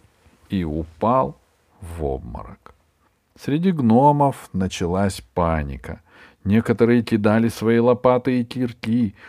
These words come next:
пытались зарыться в породу, другие с криками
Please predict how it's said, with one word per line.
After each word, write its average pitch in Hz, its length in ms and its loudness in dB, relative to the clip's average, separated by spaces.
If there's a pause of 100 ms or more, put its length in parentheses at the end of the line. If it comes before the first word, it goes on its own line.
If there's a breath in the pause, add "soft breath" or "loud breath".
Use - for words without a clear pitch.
(160 loud breath)
пытались 139 500 2
зарыться 135 560 0
в - 100 -8
породу, 131 540 2
другие 131 440 0
с - 80 -16
криками 110 680 -2